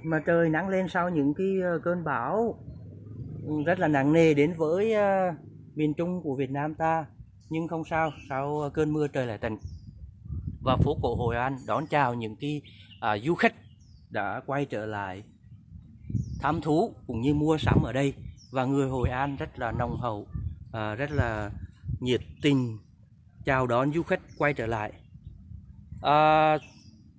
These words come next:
quý vị cũng biết là phố cổ Hội An cách không xa thành phố Đà Nẵng, nơi có sân bay quốc tế tọa lạc, và Huế, cố đô trầm mặc, cũng như là thánh địa Mỹ Sơn, nơi lưu dấu những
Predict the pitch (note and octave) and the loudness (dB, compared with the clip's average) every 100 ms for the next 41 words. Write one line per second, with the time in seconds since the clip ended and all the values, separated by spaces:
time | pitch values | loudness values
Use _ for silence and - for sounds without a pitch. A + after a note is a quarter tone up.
0 | - - F3 F3 D3+ C#3 C3+ C3+ D3 - | -20 -2 4 8 8 8 4 6 4 4
1 | D#3 C#3 C3 - - D#3 C3 C3 C3+ C#3+ | 4 4 4 2 0 4 2 2 0 2
2 | G3+ - F#3+ F3+ - D#3+ D#3 C#3 C#3+ D3 | 0 2 -2 -2 0 0 0 -2 -2 -2
3 | D3 A#2 A#2+ C3+ D3 A#2+ D3 D#3+ D3 C#3 | -2 -4 -2 -2 -2 -2 -4 -4 -4 -4
4 | - - - A2 C#3 C#3+ A#2 A2 G2+ - | -6 -10 -4 -2 -2 -2 -2 -2 -4 -10
5 | - - A#2 A#2 A2 A2+ - - - - | -20 -8 -2 0 -2 -6 -16 -18 -18 -18
6 | - - - - C3+ C3 C#3 G#3+ - - | -18 -18 -16 0 6 8 8 4 0 -10
7 | - - D3+ E3 D3+ C3+ C3+ C3 - - | -6 0 4 4 4 2 4 2 0 -8
8 | - G#2+ A2 D3 D3+ D3 B2+ C3+ D#3+ C3+ | -2 0 4 4 6 4 2 0 0 2
9 | A#2+ A2+ A#2 A2+ C#3+ C#3+ D#3 C3 B2 B2+ | 2 2 -2 -2 0 2 2 -2 0 2
10 | C#3+ C#3 D3 D3+ C3 D#3+ E3 B2+ | 4 4 2 2 2 4 4 2